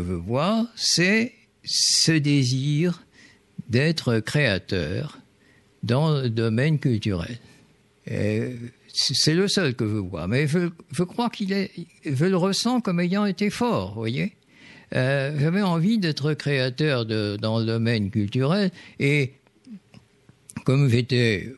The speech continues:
bon, ça marchait, si vous voulez, assez bien, à la fois le côté, euh, euh, lettres et côté sciences, euh,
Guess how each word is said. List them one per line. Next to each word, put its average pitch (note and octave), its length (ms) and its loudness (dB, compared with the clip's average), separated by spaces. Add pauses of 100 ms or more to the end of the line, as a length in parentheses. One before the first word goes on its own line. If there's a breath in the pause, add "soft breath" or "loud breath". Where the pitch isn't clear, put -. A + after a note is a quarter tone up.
bon, G2 260 -2
ça G#2 160 -4
marchait, A2 420 -2
si G2+ 160 -6
vous F#2 180 -8
voulez, G2+ 260 -2
assez G2+ 260 -2
bien, B2+ 220 0
à F#2+ 120 0
la F#2+ 120 -2
fois A2+ 320 -2
le G2 160 -6
côté, G2 480 -4
euh, F#2+ 120 -6
euh, F#2+ 500 -6 (440)
lettres A2 340 0
et F#2+ 80 -2
côté G2 380 -4
sciences, F3+ 420 0 (680 loud breath)
euh, B2 220 -4